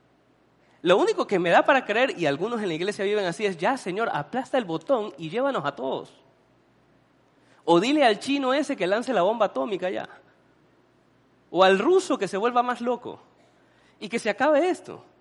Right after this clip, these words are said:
Y los más chiquitos dicen, "No, aún tengo que ver la segunda película de Mario Bros. Que no se acabe". O sea,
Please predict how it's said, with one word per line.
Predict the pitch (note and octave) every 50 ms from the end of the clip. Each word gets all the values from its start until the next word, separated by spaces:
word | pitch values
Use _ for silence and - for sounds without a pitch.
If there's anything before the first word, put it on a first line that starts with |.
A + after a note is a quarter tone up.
| _ _ _ _ _ _ _ _ _ _ _ _ -
Y | - D3+
los | D3 C#3+
más | D3+ F3 F3+
chiquitos | - G3 E3+ G3+ F#3 G3
dicen, | G#3+ F#3+ - F3+ D3 C#3+ C#3+ D#3
"No, | E3+ F3+ A3+ C#4+ E4 F4
aún | D#4 B3+ C4 C4+ C#4
tengo | - D4+ D4+ D4+
que | D4 -
ver | A#3 A#3 B3+ C#4
la | C#4 C4
segunda | - A#3+ A3 A#3 B3+ C4+
película | C4 - B3 A#3+ B3+ - C#4+ B3+
de | A#3 A3
Mario | A3+ A#3+ B3 C4 A#3+ A3+
Bros. | A#3+ C#4+ E4+ D4+ - - - _ _ _ _ _ _ _ _ _ _ - - - - - - - - - - - - - - - - -
Que | - G3
no | A#3+ D#4+
se | E4+ -
acabe". | A4 G4+ G#4 - - F4 F#4+ A4 G4+ C4
O | G#3
sea, | - A#3 G3